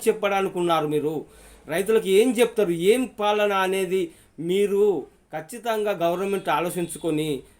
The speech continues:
రేపు మునుముందే, మునుముందే చర్యలు తీసుకొని రైతులకు కూడా ఎరువులను ఒక క్రమ పద్ధతిలో అందియాల్సిందిగా గవర్నమెంట్కు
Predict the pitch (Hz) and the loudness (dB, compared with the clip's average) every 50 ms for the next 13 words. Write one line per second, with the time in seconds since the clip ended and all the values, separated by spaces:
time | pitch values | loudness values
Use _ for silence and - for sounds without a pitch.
0 | _ _ 147 175 180 151 165 160 151 151 - _ _ _ _ _ _ _ _ _ | _ _ -10 -10 -10 -10 -12 -16 -18 -18 -20 _ _ _ _ _ _ _ _ _
1 | _ - 131 151 165 202 240 285 277 285 277 269 262 269 254 202 139 - - _ | _ -16 -10 -6 -4 -2 -2 -2 0 0 -2 0 0 0 0 0 -2 -4 -10 _
2 | _ _ _ _ 151 147 156 185 220 233 233 233 226 220 226 220 220 - 175 165 | _ _ _ _ -10 -8 -4 -4 -4 -2 -4 -4 0 0 0 0 0 -2 -4 -2
3 | 196 240 254 247 - - 196 190 - - - 196 175 175 175 185 156 135 127 - | 0 0 0 0 -2 -4 -6 -6 -6 -4 -2 0 0 2 2 0 0 -2 -4 -10
4 | - - _ _ _ _ 127 123 139 156 196 220 220 233 233 233 214 208 196 175 | -16 -20 _ _ _ _ -14 -8 -4 -2 -2 -2 -2 -2 -2 -2 -2 -2 -2 -2
5 | 170 170 156 165 170 165 139 110 - - - _ _ - 135 139 160 147 202 233 | -2 0 0 2 2 2 0 -2 -6 -14 -20 _ _ -16 -8 -6 -4 -2 -2 0
6 | 226 226 190 165 151 151 165 185 165 127 107 - - _ _ _ _ _ _ _ | 0 0 2 2 0 0 -2 -2 -2 -4 -6 -10 -16 _ _ _ _ _ _ _
7 | _ _ _ _ _ _ _ _ _ _ _ _ _ _ _ _ _ _ _ - | _ _ _ _ _ _ _ _ _ _ _ _ _ _ _ _ _ _ _ -20
8 | - - - - - - - - _ _ - 202 220 220 220 - 165 170 190 233 | -20 -20 -20 -18 -18 -18 -20 -20 _ _ -10 -8 -8 -8 -8 -8 -8 -6 -4 -4
9 | 247 - 247 240 202 226 220 - 214 208 202 208 208 208 - - - - 147 160 | -2 -2 -2 -2 0 -2 -2 0 0 2 2 2 2 0 -2 -6 -10 -6 -4 -4
10 | 185 180 208 220 220 214 202 185 - - 180 180 175 170 160 170 170 165 156 151 | -2 -2 2 4 4 4 4 2 -2 -2 -4 -2 -2 0 2 4 4 4 4 2
11 | 147 - - - 135 147 156 170 165 180 180 175 170 165 160 160 156 - 156 156 | -2 -8 -14 -12 -6 -4 -4 -2 -2 -2 0 0 -2 -2 -4 -6 -6 -6 -6 -4
12 | 151 151 151 | -4 -6 -6